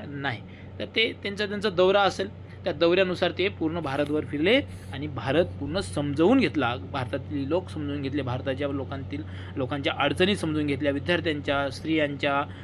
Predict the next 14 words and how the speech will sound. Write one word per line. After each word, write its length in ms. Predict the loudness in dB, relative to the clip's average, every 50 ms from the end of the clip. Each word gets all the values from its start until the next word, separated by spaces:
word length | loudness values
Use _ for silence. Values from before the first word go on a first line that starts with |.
| -14 -6
शेतकऱ्यांच्या, 720 | -2 -2 -2 0 0 0 2 2 2 0 0 0 0 0 0
मजुराच्या, 800 | 0 0 2 4 4 4 4 4 4 4 2 4 4 4 2 0 -4 -8 -12 -4 0
व्यापाऱ्याच्या, 640 | 4 4 4 4 4 4 4 4 4 2 0 -2 0
ह्या 120 | 0 -2
सगळ्यांच्या 800 | 0 4 4 6 6 6 6 4 4 4 4 2 0 0 0 0 2 2
अडचणी 380 | 2 2 2 0 0 -2 -2
समजून 300 | -2 -4 -4 -4 -2 -2
घेतल्या 260 | -2 0 2 2 4 2 2 0 -4 -10 -10 -10 -8
आणि 120 | -6 -6 -4 -2
त्या 80 | -2 -2
पद्धतीने 380 | -2 -4 -6 -6 -4 -6 -6
त्यांनी 220 | -6 -6 -6 -6 -6
कामाला 400 | -6 -6 -4 -4 0 0 0 0 -2 -4 -10 -12 -12 -12 -12 -10 -10 -10 -10 -8 -8
लागले. 260 | -6 -6 -8 -8 -10